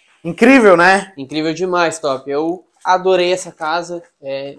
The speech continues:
Speaker 2: realmente muito linda. E não sei mais o que que tu tens a falar dela.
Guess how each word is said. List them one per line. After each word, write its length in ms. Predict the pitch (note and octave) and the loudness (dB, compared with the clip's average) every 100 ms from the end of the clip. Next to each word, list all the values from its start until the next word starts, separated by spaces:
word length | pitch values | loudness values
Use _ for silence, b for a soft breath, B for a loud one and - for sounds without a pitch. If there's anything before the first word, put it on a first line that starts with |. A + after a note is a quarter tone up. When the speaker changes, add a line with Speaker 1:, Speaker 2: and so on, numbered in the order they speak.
| C3+ | -14
Speaker 2:
realmente 480 | D3+ D#3+ D#3+ D#3+ D#3 | -10 -8 -8 -10 -10
muito 280 | D3+ D3+ D3+ | -10 -10 -10
linda. 400 | C#3 D#3+ E3+ E3+ _ _ _ _ _ _ _ _ _ _ _ | -6 -4 -4 -8 _ _ _ _ _ _ _ _ _ _ _
E 100 | - | -12
não 140 | A3+ | -10
sei 180 | A3+ A3+ | -6 -6
mais 320 | A3 G#3+ F#3 | -4 -4 -4
o 60 | F3 | -4
que 100 | G3 | -6
que 100 | G3 | -6
tu 320 | F#3+ G3 F3+ - - | -6 -4 -4 -6 -10
tens 260 | - F#3+ F3+ | -4 -4 -4
a 60 | F3+ | -6
falar 320 | F3 E3+ E3 | -4 -2 0
dela. 400 | D#3 C#3+ B2 | -2 -2 -6